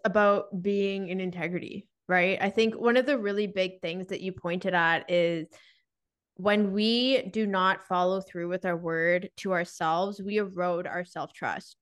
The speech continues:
And I've definitely been that person where I would never, like, fuck over or disrespect another person. Like, I would hate to waste their time or waste their money or whatever. But then there's shit that I would do to myself that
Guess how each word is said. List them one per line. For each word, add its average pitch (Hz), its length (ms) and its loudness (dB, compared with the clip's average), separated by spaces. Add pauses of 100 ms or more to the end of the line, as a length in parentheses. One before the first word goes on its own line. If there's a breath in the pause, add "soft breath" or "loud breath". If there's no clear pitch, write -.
(520 soft breath)
And 190 260 2
I've 208 220 4
definitely 269 300 4
been 214 160 2
that 190 180 2
person 190 460 -2
where 185 300 2
I 190 140 2
would 202 180 -4
never, 196 680 -4 (160)
like, 180 180 -8
fuck - 360 -2
over 185 440 0
or 170 360 -2 (180)
disrespect 185 640 -4 (160)
another 185 280 0
person. 185 480 -4
Like, 190 140 -4
I 190 60 0
would 185 160 -4
hate 226 300 -4
to 214 80 -2
waste 202 280 0
their 196 120 -4
time 180 500 0
or 175 120 -4
waste 202 300 -4
their 202 80 -6
money 190 300 -4
or 185 60 -6
whatever. 185 480 -2 (340 loud breath)
But 220 140 0
then 214 400 2
there's 220 340 -2
shit 220 220 -6
that 208 100 -6
I 196 140 0
would 190 220 -4
do 196 180 -6
to 196 120 -10
myself 180 560 -2 (200)
that 175 240 -2